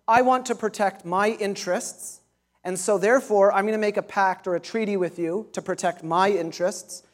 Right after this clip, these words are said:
If you do, if you protect my interests, I will bless you. If you don't, well, then you're gonna be punished or cursed." And this is what we see. We see also in archaeology, there was a, a suzerain vassal treaty made between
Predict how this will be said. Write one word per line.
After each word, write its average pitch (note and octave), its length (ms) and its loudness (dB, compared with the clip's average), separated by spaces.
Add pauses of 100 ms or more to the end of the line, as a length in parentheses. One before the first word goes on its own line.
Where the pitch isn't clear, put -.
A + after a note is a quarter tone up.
(240)
If F3+ 140 -8
you F3 100 2
do, C4+ 480 0 (280)
if F#3 100 -4
you F#3+ 80 2
protect D4 320 6
my C4+ 160 0
interests, C4 460 0
I F3 100 2
will E3 140 2
bless G#3+ 420 4
you. G3 340 0 (360)
If D#3 140 -10
you E3 100 4
don't, F#3 440 4 (360)
well, D#3 120 8
then E3+ 140 2
you're F3+ 80 4
gonna F#3 140 2
be F#3 100 0
punished E3+ 560 -10 (160)
or D3+ 140 -4
cursed." - 640 -2 (480)
And E3+ 300 0 (280)
this A3 200 6
is A3+ 100 0
what A3+ 140 8
we G#3+ 100 -2
see. A3 360 0
We F#3+ 180 0
see A#3 240 -4
also G#3+ 340 2
in F#3+ 80 0
archaeology, F#3 680 6
there F#3+ 100 2
was F#3 140 0
a, E3 160 0 (240)
a F3 100 0
suzerain A3+ 460 2
vassal G3+ 340 2
treaty G3 300 0
made F#3+ 240 -2
between F3+ 440 -6